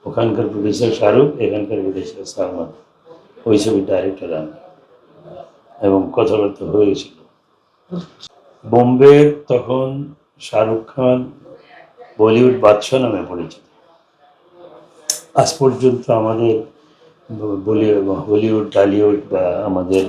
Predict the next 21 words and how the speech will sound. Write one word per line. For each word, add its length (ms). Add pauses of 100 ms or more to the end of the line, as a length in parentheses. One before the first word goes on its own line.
(580)
এই 480
কলকাতা 420
বাংলাদেশের 680 (640)
কোনো 380
হিরো 320
গিয়ে 320
সালমানের 540
শাহরুখের 480
সঙ্গে 480 (840)
তার 120
বাসায় 580
গিয়ে 220
বন্ধুত্বের 640 (180)
খাতিরে 500
বাসা 320
পর্যন্ত 580
পৌঁছার 320
বোধহয় 440 (960)
কোনো 320
নজির 260
নেই। 200